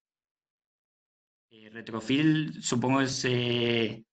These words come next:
se referirá a, a renovar, o sea, a una,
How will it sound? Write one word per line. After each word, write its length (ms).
se 180
referirá 1040
a, 840
a 100
renovar, 720
o 60
sea, 320
a 240
una, 280